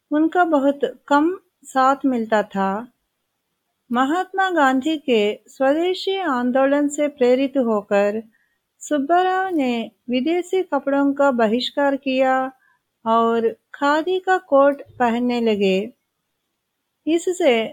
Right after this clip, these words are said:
उनके अंग्रेज प्राध्यापक बहुत नाराज हुए और इस वजह से सुब्बाराव को एमबीबीएस की डिग्री से वंचित रहना पड़ा।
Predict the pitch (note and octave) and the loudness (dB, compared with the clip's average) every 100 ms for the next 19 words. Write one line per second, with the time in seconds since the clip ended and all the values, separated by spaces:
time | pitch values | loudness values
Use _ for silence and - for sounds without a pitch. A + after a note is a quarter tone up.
0 | _ _ C#4 D#4 D4+ D#4 - B3+ C#4+ E4 | _ _ 0 0 0 -2 0 0 0 0
1 | F#4+ F#4 - _ B3+ A#3+ A3+ C#4+ D4 A3+ | -2 -4 -8 _ 0 0 0 -2 0 -2
2 | G3+ _ _ _ _ _ _ _ B3 D#4+ | -4 _ _ _ _ _ _ _ 2 2
3 | F#4 F#4+ D#4 A#3+ A#3+ C4 C#4+ C4+ C4+ A#3+ | 0 -2 -2 0 2 2 2 2 2 2
4 | G#3 F#3+ G3 - _ _ _ G#3+ G#3+ A3+ | 2 2 -2 -8 _ _ _ 0 2 2
5 | A#3+ A#3+ A#3 _ C4+ D4 D4 D4 F4 F#4+ | 2 0 -6 _ -6 -4 -2 0 0 -2
6 | F#4+ E4 A#3 G#3 A3+ _ _ _ _ _ | -4 0 0 0 -4 _ _ _ _ _
7 | _ - C4 C4 E4 E4+ E4+ E4+ - B3 | _ -4 0 4 4 4 2 0 0 2
8 | A3+ A3 C#4 _ _ _ _ A#3 C4 D4+ | 2 0 -6 _ _ _ _ 0 4 4
9 | F4 F#4+ F4 E4 E4+ E4+ - D#4+ D#4 B3 | 4 2 2 2 2 -2 -6 -4 -2 -2
10 | A3 B3+ C#4 C#4 A#3+ A3+ A3+ - _ G#3+ | -2 0 0 2 2 2 -2 -8 _ -2
11 | C4 D4+ D4+ F#4 E4 D4 C#4+ C#4 C4+ G#3+ | 2 2 0 -4 -2 -2 0 -2 -2 -2
12 | G3+ F#3+ | 0 -2